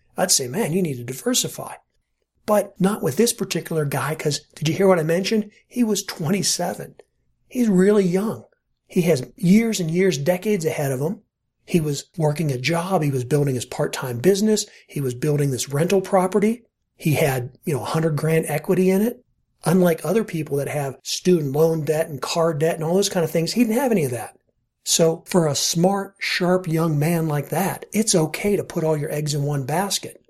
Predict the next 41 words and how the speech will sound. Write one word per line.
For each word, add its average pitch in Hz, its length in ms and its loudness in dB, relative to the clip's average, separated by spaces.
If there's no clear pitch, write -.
You 175 140 0
have 277 300 -2
to 190 60 0
do 143 180 2
that 143 180 0
when 127 100 -4
you're 120 100 -4
starting 123 460 -2
out. 110 300 -14
But 160 280 2
as 160 240 2
you 156 140 0
grow 170 500 4
and 151 160 0
as 143 160 -2
you 151 80 0
mature 202 680 2
and 185 160 -2
as 147 200 0
your 151 80 2
net 151 260 2
worth 160 340 2
increases, 131 800 -4
that's 185 280 0
when 160 140 0
you 147 80 2
have 147 120 -2
to 147 80 0
build 131 260 0
in 131 80 0
the 139 100 0
diversification. 127 1000 -2
'Cause 185 140 4
again, 196 280 2
remember, 156 360 -4
if - 100 -8
you 220 100 4
fail 220 300 0
when 214 140 2
you're 180 100 -2
twenty-seven, 185 800 0